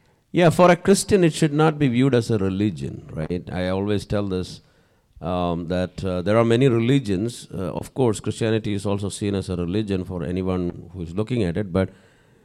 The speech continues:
uh, for a believer, uh, of Christ, it is a relationship with Christ.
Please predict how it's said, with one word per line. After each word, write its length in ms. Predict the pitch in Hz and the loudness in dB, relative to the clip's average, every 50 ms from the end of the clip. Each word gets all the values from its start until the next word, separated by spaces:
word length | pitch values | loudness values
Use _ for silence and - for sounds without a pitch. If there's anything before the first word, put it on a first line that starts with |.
| _ _ _ _ - | _ _ _ _ -8
uh, 220 | 76 90 92 90 - - | -4 -4 -4 -4 -2 0
for 160 | 120 131 139 | 2 4 4
a 160 | 143 139 139 - - - - _ _ _ - | 4 4 2 0 -4 -20 -20 _ _ _ -18
believer, 800 | - 113 101 117 120 127 147 165 156 127 120 117 110 113 113 107 - - - - | -8 0 2 4 6 8 8 8 8 6 4 4 4 2 -2 -4 -10 -16 -20 -14
uh, 280 | - 73 110 110 104 107 | -8 -4 -2 0 0 -2
of 100 | 107 - | -2 -4
Christ, 400 | - - 120 113 95 85 - - | -2 -2 0 0 0 -2 -4 -6
it 80 | 104 | -6
is 120 | 110 110 120 | -2 0 0
a 80 | 117 | 2
relationship 600 | 113 117 127 143 147 147 165 156 131 - 135 113 | 2 4 6 6 6 6 4 2 2 2 -2 -2
with 200 | 98 95 - - | -2 -4 -6 -6
Christ. 420 | - - 87 73 - - - - | -8 -8 -6 -6 -6 -8 -14 -18